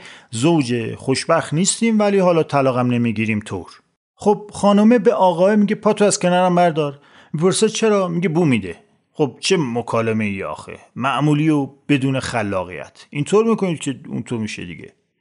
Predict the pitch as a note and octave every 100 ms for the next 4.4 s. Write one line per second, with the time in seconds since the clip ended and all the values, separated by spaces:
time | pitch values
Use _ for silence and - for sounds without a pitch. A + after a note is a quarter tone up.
0 | - A3+ B3+ B3 G#3+ F#3+ F#3 G#3+ A3 A3
1 | F#3+ - G#3+ G#3 G3+ A3 F#3 E3 C#3+ E3
2 | E3 F#3 F#3+ F#3 G3+ F#3+ - G#3+ G3+ F#3
3 | D3+ F#3+ F#3+ F#3+ F#3+ D#3+ C#3+ D#3 G#3+ A3
4 | F3+ - A#2+